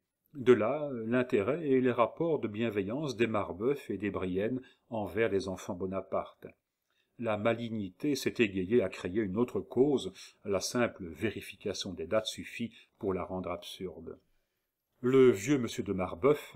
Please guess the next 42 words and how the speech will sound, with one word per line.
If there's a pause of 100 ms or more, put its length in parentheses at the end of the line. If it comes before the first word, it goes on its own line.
(140)
commandant
dans
l'île, (260)
demeurait
à
Ajaccio. (440)
La
famille
Bonaparte
y
était
une
des
premières. (540)
Madame
Bonaparte
étant
la
plus
agréable,
la
plus
belle
de
la
ville. (380)
Rien
de
plus
naturel (260)
que
le
commandant
y
fixa
ses
habitudes
et
lui
prodigua
ses
préférences.